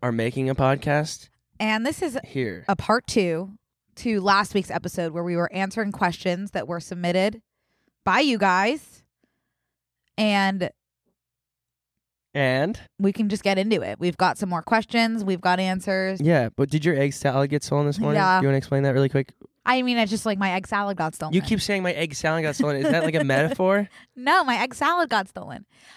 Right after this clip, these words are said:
Speaker 2: You know how I love egg salad and tuna salad and chicken
Speaker 1: Does that
Speaker 2: salad?
Speaker 1: mean, like, you're breaking through the glass ceiling
Speaker 2: No,
Speaker 1: or
Speaker 2: it means
Speaker 1: something?
Speaker 2: I ordered a pint of egg salad.
Speaker 1: Oh.
Speaker 2: I'll show
Speaker 1: That's,
Speaker 2: you.
Speaker 1: like, not something that you get delivered,
Speaker 2: Yeah, it
Speaker 1: so
Speaker 2: is, 'cause I lo-, I re-, like, I love egg salad.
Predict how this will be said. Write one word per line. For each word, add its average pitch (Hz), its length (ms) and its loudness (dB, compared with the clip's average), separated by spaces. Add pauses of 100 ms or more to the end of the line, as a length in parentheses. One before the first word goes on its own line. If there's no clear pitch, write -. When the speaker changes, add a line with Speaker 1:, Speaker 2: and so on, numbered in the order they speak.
(140)
Speaker 2:
You 240 100 -4
know 294 120 0
how 254 120 4
I 220 60 4
love 185 240 -2
egg 190 120 -2
salad 185 360 0
and 180 180 -4
tuna 185 220 -4
salad 175 300 -4
and 175 100 -16
chicken - 80 -2
Speaker 1:
Does 151 80 2
that 175 160 4
Speaker 2:
salad? 175 100 2
Speaker 1:
mean, 170 120 2
like, 165 160 2 (640)
you're 143 100 2
breaking 139 520 -4
through 135 160 4
the 131 100 2
glass 127 340 -2
ceiling 139 380 0
Speaker 2:
No, 302 140 4
Speaker 1:
or - 20 2
Speaker 2:
it 240 100 2
means 262 200 -2
Speaker 1:
something? 247 160 2
Speaker 2:
I - 20 -4
ordered 220 400 2
a 226 60 -2
pint 202 420 -10
of 190 100 -10
egg 185 160 -10
salad. 185 540 0
Speaker 1:
Oh. 117 180 -6 (840)
Speaker 2:
I'll 185 120 -6
show 208 180 -6
Speaker 1:
That's, 202 160 2
Speaker 2:
you. 240 80 0
Speaker 1:
like, 196 80 -6
not 190 160 0
something 180 260 -4
that 139 60 0
you 123 100 -4
get 127 200 -12
delivered, 123 320 -12
Speaker 2:
Yeah, 220 240 2
it 208 60 0
Speaker 1:
so 165 360 -2
Speaker 2:
is, - 180 -20
'cause 190 160 -6
I 180 120 0
lo-, 180 240 -6
I 170 140 0
re-, 170 380 -8
like, 170 200 -6
I 160 80 -4
love 156 460 -12
egg 117 180 -14
salad. 67 420 -16